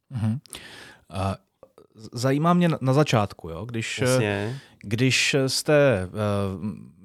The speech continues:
Speaker 1: měli jste objevenou myšlenku, už jako víte, co chcete dělat, víte, na koho to chcete komunikovat primárně, oni se ty lidi posléze na sebe nějak nabolujou. A teďka jak, jak, jak do toho? Co byste vlastně jako poradil lidem, kteří mají podobný jako sveřepý nápady,
Speaker 2: Jasně.
Speaker 1: jako byste měli před těma deseti rokama?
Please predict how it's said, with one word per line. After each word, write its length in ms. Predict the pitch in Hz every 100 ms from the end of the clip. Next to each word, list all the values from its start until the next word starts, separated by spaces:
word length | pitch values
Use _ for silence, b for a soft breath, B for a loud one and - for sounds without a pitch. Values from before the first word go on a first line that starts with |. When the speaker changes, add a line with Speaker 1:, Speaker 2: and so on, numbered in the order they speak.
| 101
Speaker 1:
měli 260 | 120 143 165
jste 160 | - 160
objevenou 520 | 143 143 127 120 117
myšlenku, 840 | 123 - 151 147 147 143 143 139
už 240 | 120 - -
jako 220 | 123 135
víte, 280 | 120 113 120
co 120 | 131
chcete 320 | - 127 131
dělat, 440 | 110 101 104 110 107
víte, 240 | 110 113
na 100 | 110
koho 240 | - 107 107
to 100 | 110
chcete 280 | - 113
komunikovat 560 | 110 98 104 107 107 95
primárně, 520 | 101 95 104 104 104
oni 220 | 95 92
se 120 | 98 95
ty 120 | 98
lidi 200 | 90 87
posléze 460 | - - 95 87
na 80 | 95
sebe 260 | - 92 92
nějak 200 | 85 -
nabolujou. 560 | 85 107 127 143 151 160 B B B B B B B B _
A 440 | 107 107 104 101 98 _
teďka 360 | 117 - 147 139
jak, 220 | 139 139
jak, 260 | 143 -
jak 200 | 143 143
do 100 | 135
toho? 280 | 135 143 98
Co 160 | - 120
byste 260 | 131 -
vlastně 260 | 143 131 151
jako 180 | 139 156
poradil 480 | 120 117 117 139 135
lidem, 280 | 107 120
kteří 260 | 117 127 127
mají 160 | 131 123
podobný 400 | 113 107 113 120
jako 240 | 120 123
sveřepý 500 | - 98 110 120 120
nápady, 580 | 104 90 98 95 107 135
Speaker 2:
Jasně. 280 | 156 107 117
Speaker 1:
jako 120 | 117
byste 240 | 123 131
měli 220 | 110 113 110
před 200 | 117 -
těma 200 | 117 117
deseti 380 | 104 123 -
rokama? 560 | 87 - 107 117 139